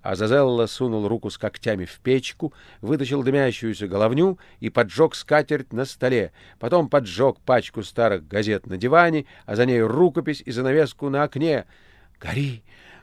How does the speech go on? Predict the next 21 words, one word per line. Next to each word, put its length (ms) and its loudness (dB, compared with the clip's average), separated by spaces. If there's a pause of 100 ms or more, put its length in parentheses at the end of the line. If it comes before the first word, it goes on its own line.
Гори, 400 6
прежняя 560 6
жизнь! 480 -4 (440)
Гори, 600 -10
страдание!» 1000 0
кричала 440 -2
Маргарита. 680 -2 (500)
Комната 420 4
уже 200 -2
колыхалась 500 2
в 80 -10
багровых 400 0
столбах, 580 2 (240)
и 100 -6
вместе 340 -4
с 120 -6
дымом 380 0
выбежали 460 -4
через 280 -4
двери 360 -4
трое, 520 4